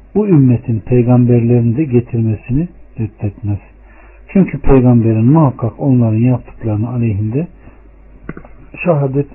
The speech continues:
etmesidir. Burada imam kelimesiyle kastolunan amellerin yazıldığı kitaptır. Bunun için Allahu Teala o gün bütün insanları imamlarıyla çağırırız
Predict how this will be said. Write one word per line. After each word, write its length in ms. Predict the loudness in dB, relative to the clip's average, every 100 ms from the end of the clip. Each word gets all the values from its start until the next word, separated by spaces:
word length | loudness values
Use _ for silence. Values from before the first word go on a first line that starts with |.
| -14
etmesidir. 680 | -14 -4 -4 -4 -10 -10 -10 -16 -16 -18 -16 -18 -20 -20 -20 -20 -20 -20 -20 -20 -20 -20 -20 -20 -20 -20 -20 -20 -18 -18 -20 0
Burada 400 | 4 6 4 2
imam 320 | 4 4 4 4
kelimesiyle 760 | 2 2 2 0 -2 -2 -2 0
kastolunan 680 | -2 -2 0 0 2 2 0 -4 -20 -6
amellerin 680 | 2 4 6 4 4 2 4
yazıldığı 640 | 2 2 -2 0 -2 -2 -12 -20 -20 -20 -20 -20 -20
kitaptır. 560 | -4 -4 -4 -8 -10 -10 -20 -20 -20 -20 -20 -20 -8 0
Bunun 160 | 4
için 220 | 2 0 -2
Allahu 400 | 2 4 4 0 0
Teala 440 | 0 0 -2 -4 -12 -2
o 160 | 0 2
gün 240 | 0 0
bütün 240 | -2 0
insanları 720 | 2 2 0 -2 0 0 -2 -4 -10 -2
imamlarıyla 760 | 2 4 6 4 4 4 0 -4 -2
çağırırız 500 | 0 0 -2 -6